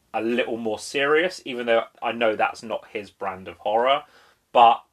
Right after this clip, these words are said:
the films that he has made, I am a very big fan of. So that's why he made my honourable mentions list. My number one honourable mention is probably gonna be a controversial choice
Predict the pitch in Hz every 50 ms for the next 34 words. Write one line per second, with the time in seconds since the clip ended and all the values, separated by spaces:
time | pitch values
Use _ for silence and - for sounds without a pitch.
0 | _ _ _ _ _ _ _ _ - 123 110 - - 139 135 127 113 127 117 113
1 | 113 107 - 127 123 117 110 120 117 110 104 95 95 92 - - - 104 101 101
2 | 101 101 95 92 98 110 98 95 92 90 - 92 92 - - - 87 82 - -
3 | - - - - - 107 107 123 131 - - - 110 104 101 113 104 104 101 101
4 | 98 - - 98 101 95 98 95 98 107 110 - - - 117 113 - 135 143 147
5 | - - _ _ - - - - - _ _ - 127 131 135 135 160 185 196 196
6 | 208 175 156 175 185 185 160 - - 123 120 117 110 107 107 104 101 110 110 -
7 | - 110 107 127 - - _ - 123 113 - - - 175 170 165 151 143 135 139
8 | 131 120 120 123 113 110 - - 127 113 - 117 104 113 107 101 - - 104 -
9 | - 101 95 95 95 95 - -